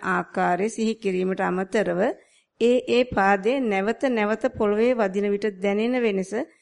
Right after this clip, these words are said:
කිහිප වාරයක් හොඳින් තේරුම් ගියා. වැලි මළුවේ වැලි පිහිටා ඇති එක් එක් රිද්මයට අනුව පතුලේ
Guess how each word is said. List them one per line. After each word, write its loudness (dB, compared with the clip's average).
කිහිප 0
වාරයක් 2
හොඳින් -4
තේරුම් 2
ගියා. 0
වැලි 2
මළුවේ 2
වැලි 2
පිහිටා 2
ඇති -4
එක් -2
එක් -6
රිද්මයට -2
අනුව 0
පතුලේ 0